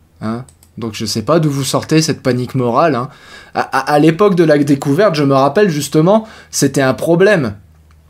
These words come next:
que Otzi soit, soit si foncé, en fait. Et à l'époque, ils avaient justement sorti, euh, sorti d'un peu nulle part que c'était les, les dommages, euh, dus à la taphonomie qui avaient rendu la momie brune. Et ils avaient, euh, donc, euh, ils, ils avaient brodé toute une histoire autour du fait que, oui, alors,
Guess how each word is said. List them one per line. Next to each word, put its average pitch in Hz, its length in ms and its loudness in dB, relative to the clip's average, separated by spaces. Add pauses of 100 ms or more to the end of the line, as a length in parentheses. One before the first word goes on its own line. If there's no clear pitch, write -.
(280)
que - 80 0
Otzi 139 420 4
soit, 131 580 2
soit 131 180 -2
si - 140 -2
foncé, 135 380 -2
en 127 100 0
fait. 123 260 -6
Et 117 100 -2
à 117 100 0
l'époque, 165 360 0
ils 131 120 0
avaient 127 200 0
justement 127 440 -2
sorti, 139 460 -2
euh, 107 200 -2
sorti 120 300 -8
d'un 123 140 -6
peu 120 140 -6
nulle 110 180 -8
part 160 300 -2
que 147 160 -2
c'était 131 300 -2
les, 113 300 -2 (380)
les 117 160 -2
dommages, 139 640 2 (460)
euh, 107 280 -6
dus 131 260 0
à 123 40 2
la 117 120 0
taphonomie 131 640 -2
qui 131 180 -2
avaient 117 180 0
rendu 131 300 0
la 135 120 2
momie 127 300 -2
brune. 135 440 0 (560)
Et 110 80 -8
ils 110 120 -4
avaient, 123 240 0
euh, 104 140 -2
donc, 120 240 -8
euh, 104 240 -6
ils, 113 220 -6
ils 127 160 -2
avaient 127 140 2
brodé 147 440 2
toute 147 220 -10
une 143 100 -4
histoire 175 320 0
autour 135 220 -2
du 131 100 -2
fait 180 220 -2
que, 143 100 -4
oui, 131 220 0
alors, 127 340 0